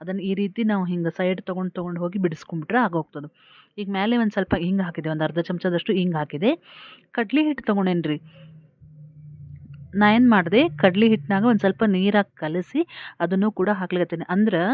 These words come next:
ಬೇಳೆ ಮತ್ತ ಆ ಸೊಪ್ಪು ಎರಡು ಮಿಕ್ಸ್ ಆಗ್ಬೇಕಂದ್ರ ಒಂಚೂರ್ ಹಿಟ್ ಹಚ್ಬೇಕಾಗ್ತದ. ಹಿಂಗಾಗಿ ಕಡ್ಲಿ ಹಿಟ್ಟು ಮತ್ತ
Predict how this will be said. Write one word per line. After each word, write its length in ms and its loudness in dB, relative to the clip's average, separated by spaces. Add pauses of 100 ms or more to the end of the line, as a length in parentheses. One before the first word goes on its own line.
(420)
ಬೇಳೆ 600 0
ಮತ್ತ 360 -2 (400)
ಆ 100 -2
ಸೊಪ್ಪು 560 -6
ಎರಡು 300 -2
ಮಿಕ್ಸ್ 340 -4
ಆಗ್ಬೇಕಂದ್ರ 520 -4
ಒಂಚೂರ್ 480 -2
ಹಿಟ್ 280 -6
ಹಚ್ಬೇಕಾಗ್ತದ. 640 -12 (920)
ಹಿಂಗಾಗಿ 440 -6
ಕಡ್ಲಿ 320 -6
ಹಿಟ್ಟು 260 -6
ಮತ್ತ 280 -8